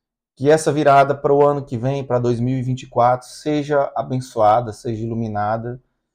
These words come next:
e que você possa desenhar para o ano de dois mil e vinte e quatro um futuro melhor, para que você possa perseguir esse fu-, futuro melhor, se esforçar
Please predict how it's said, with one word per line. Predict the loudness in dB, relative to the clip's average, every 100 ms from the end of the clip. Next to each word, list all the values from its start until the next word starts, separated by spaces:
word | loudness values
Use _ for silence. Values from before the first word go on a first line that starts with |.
| _ _
e | -8
que | -2
você | 0 0 -4
possa | 2 6 6 4 -8 -8 -10 _ _ _ _
desenhar | 0 2 4 2 -2 0 0 -2 -8 _ _ _ _ _ _ _ _ _ _ _
para | 2 4
o | 4
ano | 2 0
de | -2
dois | -2 -2
mil | -2
e | -4
vinte | -8
e | -2
quatro | 4 4 4 -2 -20 _ -14
um |
futuro | -8 -8 -6 -6 -4
melhor, | -4 -2 2 2 0 -8 -20 -20 _ _ -14
para | -10
que | -6
você | -6 -6
possa | 0 0 0
perseguir | -6 -2 -2 -2 -4 -2 -2
esse | -4
fu-, | -12 -8 -8 -8
futuro | -12 -12 -8
melhor, | -8 -4 0 0
se | 0 -8
esforçar | -8 -6 -6 -4 -2 0 0 -4